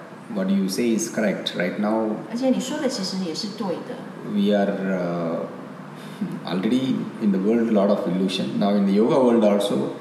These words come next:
Speaker 1: further illusion.
Speaker 2: 就是在这个社-，这个社会已经，这个，这个生活当中其实有很多的幻觉了。
Speaker 1: Like
Speaker 2: 可是在瑜伽当中其实会有更多的幻想，
Speaker 1: 嗯。
Speaker 2: 幻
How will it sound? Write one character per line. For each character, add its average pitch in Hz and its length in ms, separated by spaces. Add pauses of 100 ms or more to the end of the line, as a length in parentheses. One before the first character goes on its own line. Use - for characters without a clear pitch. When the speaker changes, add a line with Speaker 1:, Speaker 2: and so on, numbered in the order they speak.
(360)
Speaker 1:
further 104 240
illusion. 87 460 (840)
Speaker 2:
就 302 100
是 320 220
在 311 260
这 311 100
个 277 120
社-， 311 180 (240)
这 311 80
个 277 140
社 269 560
会 269 180
已 208 80
经， 226 280
这 269 80
个， 262 100 (160)
这 226 100
个 247 160
生 285 280
活 196 120
当 196 180
中 202 140
其 190 120
实 202 140
有 185 120
很 175 160
多 180 100
的 175 180
幻 180 140 (120)
觉 165 300
了。 - 60 (120)
Speaker 1:
Like 190 100
Speaker 2:
可 - 60
是 240 180 (540)
在 277 180
瑜 233 160
伽 240 180
当 233 140
中 240 120
其 240 120
实 196 160
会 220 100
有 180 80
更 196 240
多 180 140
的 170 180
幻 165 120 (100)
想， - 220 (140)
Speaker 1:
嗯。 165 140 (220)
Speaker 2:
幻 214 140